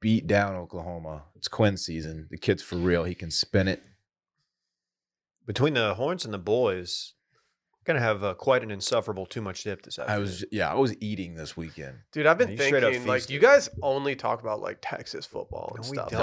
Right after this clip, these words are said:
Speaker 3: Like, what's the
Speaker 1: No.
Speaker 3: deal with that?
Speaker 2: Dude, I watch Oregon State, bro.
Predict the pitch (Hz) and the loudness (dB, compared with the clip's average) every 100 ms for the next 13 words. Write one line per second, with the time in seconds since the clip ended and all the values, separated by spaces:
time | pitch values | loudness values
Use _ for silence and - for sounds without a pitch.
0 | - 170 151 175 - 180 127 143 131 - | 4 6 6 6 4 2 2 4 2 0
1 | 64 - - 139 135 139 147 156 147 - | -4 -4 -6 0 4 4 6 4 0 -10
2 | - - _ _ 113 127 127 - - 117 | -14 -20 _ _ -6 -6 -6 -8 -6 -8
3 | 107 - 98 101 113 117 | -8 -12 -12 -6 -4 -6